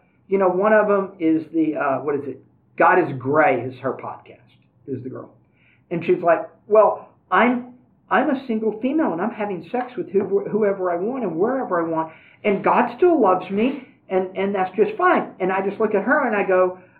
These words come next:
"Okay, I'm gonna take it one day, I'm gonna turn it back here." So, women at, woman at the well. Jesus sat, chatted with her, asked her about her husband.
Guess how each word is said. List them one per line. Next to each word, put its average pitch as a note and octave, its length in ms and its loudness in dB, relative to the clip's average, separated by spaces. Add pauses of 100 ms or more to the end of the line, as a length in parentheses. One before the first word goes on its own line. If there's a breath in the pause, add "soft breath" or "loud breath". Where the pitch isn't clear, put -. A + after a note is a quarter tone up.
"Okay, F3 400 2 (380)
I'm F#3 100 -2
gonna F#3 180 0
take A3 200 2
it A3+ 120 -2
one F#3 180 2
day, F3 60 -2
I'm E3 100 -2
gonna D#3 120 -4
turn E3+ 160 -2
it D3+ 80 -4
back C#3+ 220 0
here." - 260 -4 (680)
So, G3 360 6 (400)
women A3+ 320 4
at, - 180 -4
woman G#3+ 300 6
at G3+ 120 -2
the F3+ 60 0
well. D#3+ 360 2 (840)
Jesus B3+ 360 2
sat, G3+ 360 2
chatted G#3 360 2
with F#3 180 0
her, G3 260 2 (240)
asked G3 300 0
her A3 80 2
about F#3+ 180 2
her F#3+ 100 2
husband. F#3 400 0